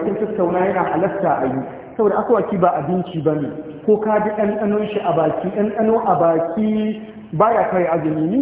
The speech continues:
ni fi ɗanɗanon, wa ka son ɗanɗanon dogon yaro, ruwa ma an fi, an fi son su, amma yana halatta ka kuskure baki in za ka alwala. Wato shi ba cin abin da ya shiga cikin abinci baya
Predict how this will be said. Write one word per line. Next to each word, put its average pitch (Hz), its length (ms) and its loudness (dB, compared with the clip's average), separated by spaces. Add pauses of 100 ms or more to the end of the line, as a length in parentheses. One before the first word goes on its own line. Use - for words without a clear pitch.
(140)
ni 254 160 4
fi 285 140 -6
ɗanɗanon, 269 540 2
wa 269 140 6
ka 262 80 -2
son 226 120 -4
ɗanɗanon 214 320 -4
dogon 208 240 4
yaro, 185 440 2
ruwa 254 360 4
ma 247 160 2
an 240 160 0
fi, 254 60 0 (160)
an 240 120 2
fi 254 160 0
son 180 240 2
su, 147 140 -4 (240)
amma 202 160 4
yana 240 120 2
halatta 202 280 2
ka 175 100 -6
kuskure 190 340 -2
baki 170 320 2
in 175 80 -2
za 185 140 2
ka 165 140 0
alwala. 147 720 -2
Wato 208 220 2 (100)
shi 277 120 4
ba 226 260 4
cin 226 160 -2
abin 214 220 -2
da 233 80 0
ya 220 60 0
shiga 196 220 -2
cikin 220 280 -4
abinci 202 420 0
baya 196 280 6